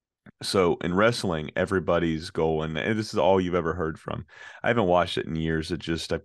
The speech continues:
I just couldn't get into it anymore. But, uh, you know, when you sit back and you watch it,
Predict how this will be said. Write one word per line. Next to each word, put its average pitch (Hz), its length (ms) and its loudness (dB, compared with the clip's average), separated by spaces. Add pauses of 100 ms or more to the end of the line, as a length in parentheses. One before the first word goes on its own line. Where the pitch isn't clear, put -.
I 92 80 2
just - 160 -8
couldn't 85 240 0
get 80 120 0
into 82 280 -2
it 67 80 2
anymore. 78 320 -2
But, 80 240 0
uh, 78 220 2 (520)
you 90 120 -2
know, 80 120 2
when 82 160 0
you 85 100 0
sit 107 220 0
back 95 240 4
and 80 100 -4
you 80 120 -4
watch 90 440 2
it, 73 220 -4